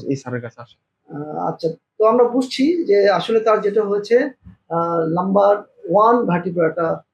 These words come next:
Speaker 2: আহ, ভেঙে একদম চুরমার হয়ে গেছে, যেটাকে আমরা গ্রামের ভাষায় বলি আর কি। ভেঙে গিয়ে তার স্পাইনাল কর্ড, যেটা আসলে ব্রেনের সাথে সংযোগ, আহ, সংযোগ থাকে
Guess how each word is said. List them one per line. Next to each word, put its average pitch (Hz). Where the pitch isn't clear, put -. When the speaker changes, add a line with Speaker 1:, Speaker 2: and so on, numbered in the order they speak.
Speaker 2:
আহ, 160
ভেঙে 165
একদম 208
চুরমার 185
হয়ে 202
গেছে, 147
যেটাকে 151
আমরা 143
গ্রামের 151
ভাষায় 156
বলি 160
আর 160
কি। 262
ভেঙে 165
গিয়ে 170
তার 160
স্পাইনাল 170
কর্ড, 147
যেটা 160
আসলে 185
ব্রেনের 165
সাথে 175
সংযোগ, 185
আহ, 165
সংযোগ 165
থাকে 160